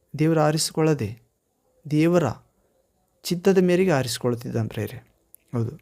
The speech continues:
ಆದರೆ, ಅಂದರೆ ಅರ್ಥ, ಆಗಿನ ಸಮಯದಲ್ಲಿ ದೊಡ್ಡ ಮಕ್ಕಳಿಗೆ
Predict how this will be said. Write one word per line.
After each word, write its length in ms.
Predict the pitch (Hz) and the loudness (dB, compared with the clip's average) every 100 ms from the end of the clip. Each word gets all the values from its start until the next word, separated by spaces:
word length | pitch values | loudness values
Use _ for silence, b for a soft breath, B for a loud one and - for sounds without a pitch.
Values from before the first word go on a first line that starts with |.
| _ | _
ಆದರೆ, 280 | 135 151 170 b b b b b b _ _ _ 127 | 2 2 2 b b b b b b _ _ _ -2
ಅಂದರೆ 200 | 160 175 | 4 4
ಅರ್ಥ, 240 | 165 170 117 - _ _ _ _ _ _ _ _ _ | 4 0 -4 -6 _ _ _ _ _ _ _ _ _
ಆಗಿನ 340 | - 165 175 139 | -2 2 2 2
ಸಮಯದಲ್ಲಿ 600 | - 147 147 143 131 - _ - | 0 0 0 0 -2 -4 _ -2
ದೊಡ್ಡ 180 | 156 175 | 2 4
ಮಕ್ಕಳಿಗೆ 680 | 202 190 190 190 170 110 | 4 4 4 4 4 -2